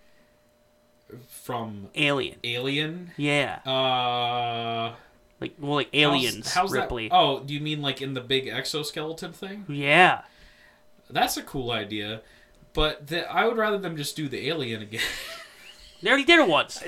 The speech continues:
Speaker 1: Do it better, 'cause it was a weird, like, Baraka alien.
Speaker 2: Yeah, I didn't like it
Speaker 1: Uh,
Speaker 2: very much.
Speaker 1: I don't know, if you're talking about horror characters,
Speaker 2: That's what it usually is.
Speaker 1: they, they've done a lot of them.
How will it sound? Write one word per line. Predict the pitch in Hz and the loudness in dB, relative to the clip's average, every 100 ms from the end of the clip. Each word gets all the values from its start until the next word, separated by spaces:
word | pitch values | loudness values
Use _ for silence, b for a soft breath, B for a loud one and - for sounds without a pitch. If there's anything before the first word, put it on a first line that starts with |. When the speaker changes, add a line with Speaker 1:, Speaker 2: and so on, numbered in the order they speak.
| 165 | -6
Speaker 1:
Do | 156 214 | -2 4
it | 214 - | 4 4
better, | 175 175 131 117 117 | 4 4 4 2 -4
'cause | 143 131 | -6 -4
it | 135 | -4
was | 135 | -4
a | 139 | -4
weird, | 139 147 | -2 -2
like, | 135 123 117 | -2 -4 -6
Baraka | 117 117 123 117 95 | -4 -4 -4 -6 -6
alien. | 104 104 107 110 - 135 | -8 -6 -8 -10 -14 -8
Speaker 2:
Yeah, | 139 135 | -2 -2
I | |
didn't | 135 127 | 0 2
like | 120 | 2
it | |
Speaker 1:
Uh, | 120 | 2
Speaker 2:
very | 120 | 0
much. | 117 120 - b b b b b _ - | -4 -10 -16 b b b b b _ -4
Speaker 1:
I | 320 | -4
don't | 294 | 0
know, | 202 | 0
if | 202 | 0
you're | 214 | -2
talking | 226 302 285 | -2 -2 0
about | 226 175 | 4 4
horror | 160 160 160 | 4 2 2
characters, | 156 160 156 156 156 170 - - b b b _ _ _ _ _ _ _ _ _ _ - - _ _ _ | 2 2 2 0 -4 -2 -6 -8 b b b _ _ _ _ _ _ _ _ _ _ -20 -20 _ _ _
Speaker 2:
That's | |
what | 233 | -2
it | 151 | -2
usually | 135 127 120 | -2 -4 -6
is. | 110 131 | -6 -6
Speaker 1:
they, | 170 208 196 | -2 2 2
they've | 208 214 175 | 0 -2 -2
done | 247 277 202 - _ _ - | -2 -2 -8 -10 _ _ -20
a | - | -14
lot | 170 208 165 | -10 -8 -6
of | 117 | -6
them. | 113 151 | -8 -10